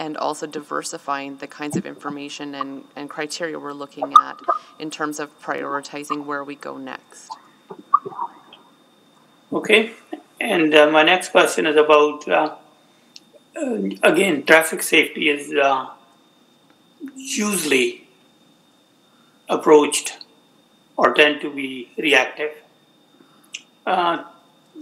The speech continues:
Speaker 2: when, uh, uh, we, uh, I guess, establish new neighborhoods, uh, developing new, uh,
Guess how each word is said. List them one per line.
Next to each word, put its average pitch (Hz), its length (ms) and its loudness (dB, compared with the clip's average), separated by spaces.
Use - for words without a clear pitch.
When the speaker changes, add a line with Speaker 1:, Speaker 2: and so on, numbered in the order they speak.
Speaker 2:
when, 151 480 2
uh, 143 360 0
uh, 156 120 10
we, 170 380 2
uh, - 20 2
I - 20 2
guess, 147 280 2
establish 170 840 0
new 226 260 2
neighborhoods, 131 760 2
uh, 147 320 6
developing 143 440 6
new, 143 500 0
uh, 151 380 4